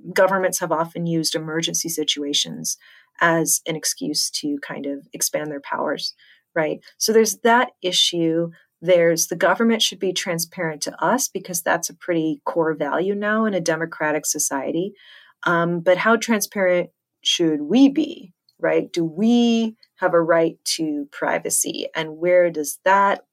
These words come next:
where do we draw that line? How many secrets do we get to keep? At the same time, with social media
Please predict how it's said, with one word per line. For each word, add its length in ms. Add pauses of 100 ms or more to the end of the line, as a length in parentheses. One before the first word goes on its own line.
(440)
where 260
do 80
we 140
draw 360
that 320
line? 500 (400)
How 300
many 300
secrets 580
do 160
we 300
get 240
to 100
keep? 380 (220)
At 140
the 60
same 280
time, 500
with 320 (180)
social 440
media 640